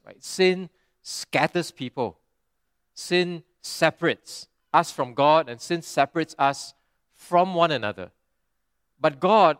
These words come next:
now promises to reverse the consequences of sin. How? By gathering a people for himself through this man, Abram.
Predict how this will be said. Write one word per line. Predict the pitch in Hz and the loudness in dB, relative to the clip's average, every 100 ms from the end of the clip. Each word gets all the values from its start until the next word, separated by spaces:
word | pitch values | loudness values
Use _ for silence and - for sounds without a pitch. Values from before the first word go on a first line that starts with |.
| _ | _
now | 151 180 | -4 -4
promises | - - 170 175 - 180 - | -2 0 0 0 -4 -4 -4
to | - | -10
reverse | 127 139 110 151 170 165 - - | -6 -6 -4 2 2 2 -2 -14
the | 131 | -6
consequences | 151 139 139 147 160 | -4 -4 -4 -8 -6
of | 143 - | -10 -6
sin. | 165 151 113 | -2 -2 -4
How? | - 156 170 | 0 2 2
By | 135 123 131 139 - _ _ _ 139 117 | 2 4 4 2 -6 _ _ _ _ -2
gathering | 151 160 165 160 175 170 175 156 _ _ _ _ - | 2 2 2 -2 0 -2 -6 -14 _ _ _ _ -8
a | 131 | -8
people | - 147 160 156 | -6 -6 -4 -6
for | - 123 | -4 -6
himself | 127 117 - 170 120 - | -6 -10 -2 0 0 -4
through | _ 151 147 | _ -12 -10
this | 139 131 | -10 -14
man, | 120 120 107 - _ _ _ _ _ _ _ - | -8 -6 -6 -10 _ _ _ _ _ _ _ -12
Abram. | 120 110 104 85 | -10 -8 -10 -12